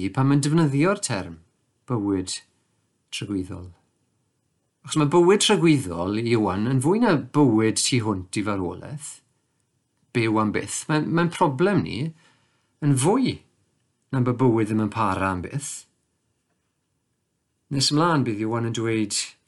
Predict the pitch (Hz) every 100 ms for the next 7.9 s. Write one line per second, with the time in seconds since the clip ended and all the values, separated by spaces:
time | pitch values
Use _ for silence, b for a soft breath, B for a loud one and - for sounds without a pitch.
0 | _ _ _ _ _ _ 98 101 202 247
1 | 160 127 104 98 - 95 92 85 - 95
2 | 127 - _ _ _ _ _ _ - 139
3 | 143 143 131 - 139 135 139 151 156 139
4 | 135 170 160 135 170 147 - _ _ _
5 | _ _ _ _ _ _ - 123 123 -
6 | 160 135 135 139 135 131 120 117 123 110
7 | 101 90 87 _ _ _ - 117